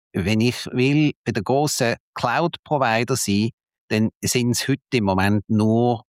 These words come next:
Microsoft und Google, wie du sagst, die für mich faktisch in Frage kommen. Und bei beiden ist es gerade für kleinere Firmen und mittlere, ich rede jetzt nicht von einem grossen Konzern, ist es heute schwierig,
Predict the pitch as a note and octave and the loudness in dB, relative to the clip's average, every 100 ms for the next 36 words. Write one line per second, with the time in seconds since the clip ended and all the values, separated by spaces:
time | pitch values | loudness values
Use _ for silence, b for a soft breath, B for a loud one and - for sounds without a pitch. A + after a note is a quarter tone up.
0 | _ G#2+ G2 - A2+ - G2+ - F#2 D#2 | _ -2 -2 -2 -2 0 -2 -2 -2 0
1 | B2 B2+ A2+ A2+ G#2+ G2 F#2 A2 G#2 G2 | 0 2 2 2 2 2 0 0 0 0
2 | F#2 - F2+ F#2+ F#2 G2 G2+ - F#2 - | 0 0 0 2 2 2 0 -2 -4 -4
3 | - F2+ E2+ E2 D#2+ D2+ - - - D#2 | -6 -2 0 0 0 -2 -2 -4 -4 -4
4 | C3 G#2+ A2 - G2 G#2+ B2 D3 G#2+ G2 | -2 -2 -4 -6 -4 0 -2 -2 -2 -2
5 | B2+ - A2 F#2 E2 - A#2+ - F#2+ - | -2 -4 -4 -4 -6 -4 -4 -4 -8 -2
6 | G2+ A2 D3 C#3 C3+ A2+ D2 - - - | 0 2 2 2 2 2 0 -6 -6 0
7 | A2 F#2 D#2 D2+ A#1 - - A#2 G#2+ A2 | 2 2 2 0 -2 -4 -4 -2 0 -2
8 | - A#2+ - - G#2 G2 A2+ A2 F2 G2 | -2 -4 -4 -2 0 0 -2 -2 0 2
9 | F#2+ F#2+ F#2 A2 F2+ - G#2+ - C2+ - | 2 2 0 0 -2 -4 -2 -2 -4 -6
10 | - _ _ - A2 - - A#2+ G2+ - | -10 _ _ -4 0 0 0 -2 -4 -10
11 | _ - - A#2 B2 C#3+ D3 | _ -2 0 2 4 4 2